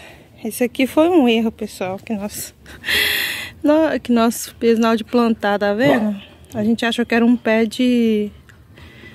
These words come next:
de mamão. Aí olha o que que nasceu. Quiabo. <laughs> A gente ganhou uma semente falando que era mamão, a gente plantou aí. Aí veio esse pé de quiabo aí. Nós ficou foi rindo depois.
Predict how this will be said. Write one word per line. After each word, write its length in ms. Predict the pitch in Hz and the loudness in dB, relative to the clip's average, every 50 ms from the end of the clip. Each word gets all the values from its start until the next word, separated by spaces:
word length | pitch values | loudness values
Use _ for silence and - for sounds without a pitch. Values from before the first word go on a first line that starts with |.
| - - - - - | -20 -20 -20 -10 -6
de 180 | 214 208 208 226 | 0 2 4 4
mamão. 640 | 226 226 240 247 233 226 220 220 226 240 254 247 - - - - - - - - | 6 4 4 2 2 2 2 2 2 0 0 -2 -4 -8 -18 -20 -20 -20 -20 -10
Aí 160 | 294 226 240 | -4 -2 0
olha 100 | 240 254 | 0 0
o 40 | 262 | -2
que 100 | - 269 | -2 -4
que 140 | 240 - 240 | -4 -2 0
nasceu. 520 | 220 220 208 208 208 - - - 196 190 196 - - - - - - - - - - - - - - - - - - - - - - - - - - - - - - - - - - - - - - - - - | 0 2 2 0 -2 -4 -6 -4 -4 -4 -4 -8 -14 -20 -20 -20 -20 -20 -20 -20 -20 -20 -20 -20 -20 -20 -20 -20 -20 -20 -20 -20 -20 -18 -18 -18 -18 -18 -18 -18 -18 -18 -18 -16 -16 -16 -14 -16 -16 -16 -14 -12
Quiabo. 540 | - - 254 240 220 202 202 214 220 208 - - - - - - - - - - - | 0 2 4 4 4 4 2 0 -4 -6 -10 -14 -16 -16 -16 -16 -16 -16 -6 -2 -2
<laughs> 760 | 269 - - - - - - - - - - - - - - | 0 0 -2 -4 -6 -8 -10 -12 -10 -8 -8 -8 -8 -8 -4
A 80 | - 208 | 0 2
gente 140 | 214 226 214 | 2 2 4
ganhou 340 | 208 233 226 220 220 220 226 | 2 2 2 4 4 2 2
uma 140 | 226 226 233 | 2 0 0
semente 680 | - - 240 220 226 220 220 233 254 302 311 - - | 0 0 0 2 2 2 2 2 2 2 0 -2 -2
falando 320 | - 240 226 214 220 226 | -2 -2 -2 -2 -4 -4
que 80 | - 226 | -4 -4
era 120 | 214 226 | -2 -2
mamão, 520 | 226 233 233 220 220 220 220 220 226 247 262 | 0 0 0 0 0 0 0 0 -2 -2 -2
a 60 | 269 | -2
gente 140 | 262 254 247 | -2 -4 -2
plantou 520 | - 277 269 254 254 240 - - 247 240 | -2 -2 0 0 0 -2 -2 0 0 2
aí. 200 | 233 240 277 302 - - - - - - - - - - - - - - | 2 0 -2 -6 -10 -16 -20 -20 -20 -20 -20 -20 -20 -20 -20 -20 -18 -6
Aí 160 | - 226 240 240 | -2 0 0 2
veio 160 | 233 247 269 | 2 2 0
esse 160 | 285 - - | 0 -4 -6
pé 180 | - 330 320 320 | -2 -2 -2 -2
de 120 | - - | -2 -4
quiabo 440 | - - 285 247 214 214 214 208 214 | -4 -2 0 2 2 2 0 0 -2
aí. 160 | 208 202 196 - - - - - - - - - - - - | -2 -4 -6 -8 -12 -18 -20 -20 -20 -20 -20 -20 -20 -16 -10
Nós 220 | 240 214 214 226 | -2 0 0 0
ficou 180 | - - 247 226 | 0 0 -2 0
foi 160 | - - 247 262 349 381 | 2 2 2 2 2 0
rindo 280 | 359 - 294 254 269 262 | 2 2 2 4 4 4
depois. 680 | 277 277 269 - - 214 208 196 208 - - - | 4 2 0 -2 -4 -6 -6 -6 -8 -12 -14 -16